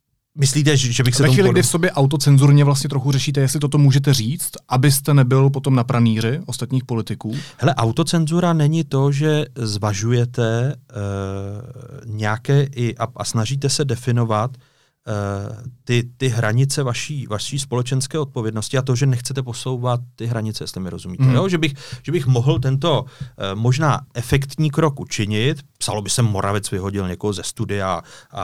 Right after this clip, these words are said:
Speaker 1: a teď by, teď by skupina mých kritiků jako říkala, to je důvod, proč jemu tečou nervy a už má o-,
Speaker 2: Hmm.
Speaker 1: o-, ode-, odejít.“ Jo? Ale, eh, já, já si, já si ty, tyto věci, eh, eh,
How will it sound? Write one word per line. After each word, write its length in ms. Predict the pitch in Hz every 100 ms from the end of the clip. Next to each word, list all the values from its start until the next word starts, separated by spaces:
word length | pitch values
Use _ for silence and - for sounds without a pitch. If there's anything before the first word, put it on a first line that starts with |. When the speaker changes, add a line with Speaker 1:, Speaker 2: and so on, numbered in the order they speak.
| 90
Speaker 1:
a 100 | 85
teď 140 | 98
by, 80 | 95 - _
teď 140 | - 95
by 120 | 98
skupina 440 | - - - 113 101
mých 180 | 104
kritiků 480 | - 104 95 104 -
jako 180 | 95 104
říkala, 340 | - - 98 -
to 100 | 113
je 100 | 110
důvod, 500 | 95 110 113 107 101 - - _
proč 280 | 107 - 107
jemu 260 | 98 110 107
tečou 380 | 101 - 110
nervy 360 | 104 101 92 104
a 60 | 101
už 180 | 90
má 320 | - 98 98 -
o-, 80 |
Speaker 2:
Hmm. 120 | 123 104
Speaker 1:
o-, 100 | -
ode-, 260 | 107 104 -
odejít.“ 480 | 107 104 87 85 -
Jo? 260 | 95 87 - -
Ale, 580 | 101 95 101 117 117 123 - - - - -
eh, 400 | 107 98 98 - 110
já, 80 | 127
já 120 | 139 143
si, 160 | - 226 - _ 123
já 120 | 123
si 180 | - 240
ty, 200 | 196 175 220
tyto 240 | - 180 262
věci, 580 | 208 - 107 90 90 - 120
eh, 360 | 110 101 104 101 - _ _ _ _ _
eh, 140 | 113